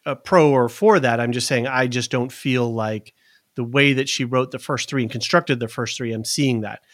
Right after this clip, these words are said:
It's the first six chapters, and I'm still kind of waiting for the book to start. I know that that's not the similar experience that other people have had. So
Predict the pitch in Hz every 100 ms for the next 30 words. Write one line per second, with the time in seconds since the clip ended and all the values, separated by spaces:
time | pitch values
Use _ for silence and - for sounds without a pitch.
0 | _ _ _ _ 180 - 190 180 190 -
1 | 165 - 185 165 - 120 113 123 117 113
2 | - 131 135 120 110 110 110 120 110 117
3 | 110 117 - 123 - _ _ _ _ _
4 | - 170 175 175 160 143 143 139 127 143
5 | 127 135 135 120 - 156 135 123 117 117
6 | - 131 113 107 107 - 113 104 _ 120
7 | 107 117 110 110 - 110 110 - 123 110
8 | 110